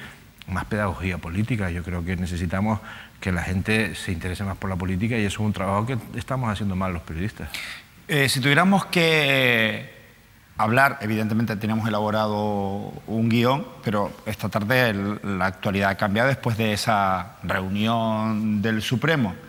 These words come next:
Speaker 2: Al final, el, el titular de hoy podría ser ese que hemos escuchado en las últimas horas de "Gana la banca, pierden los ciudadanos".
Speaker 1: Totalmente, yo estoy totalmente de acuerdo con ese titular.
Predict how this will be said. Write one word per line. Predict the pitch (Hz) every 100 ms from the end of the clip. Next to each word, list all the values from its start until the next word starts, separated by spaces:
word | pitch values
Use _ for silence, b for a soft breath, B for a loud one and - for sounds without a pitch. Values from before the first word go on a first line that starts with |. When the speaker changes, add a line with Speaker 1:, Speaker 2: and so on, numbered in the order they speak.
| B B B B B B
Speaker 2:
Al | - 127
final, | 117 131 127 165 190 - -
el, | 147 139 139 131 -
el | 131 107
titular | 127 113 120 139
de | 160
hoy | 156 165
podría | - 156 147 160
ser | 143 165 156 151 151 -
ese | 123 - 135
que |
hemos | 139 135
escuchado | 131 135 143 139
en | 135
las | 131
últimas | 143 131 127 123
horas | 135 131 123 -
de | 131 131 - - - - - - - - - - -
"Gana | 117 131 131
la | 131
banca, | 127 135 135 127 120
pierden | 135 123 123
los | 123
ciudadanos". | - 127 147 180 185 - - - - -
Speaker 1:
Totalmente, | 107 123 120 123 104 92 98
yo | 101
estoy | 110 107 107
totalmente | 101 101 101 98
de | 95
acuerdo | 92 101 98
con | 92
ese | 92 92
titular. | 85 87 92